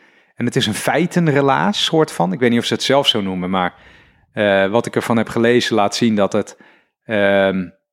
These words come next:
dat het is een beschrijving van wat is er gebeurd en wie, eh, wie wist wat.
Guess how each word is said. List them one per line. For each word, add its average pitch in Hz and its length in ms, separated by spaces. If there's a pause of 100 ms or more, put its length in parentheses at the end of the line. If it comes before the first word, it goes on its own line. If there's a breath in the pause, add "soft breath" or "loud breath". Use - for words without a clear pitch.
(360)
dat 143 160
het 139 140
is 156 120
een 135 100
beschrijving 175 1040
van 123 220
wat 123 160
is 120 120
er 117 60
gebeurd 127 540
en 107 260
wie, 113 340 (380 soft breath)
eh, 101 300
wie 127 180
wist 110 280
wat. - 480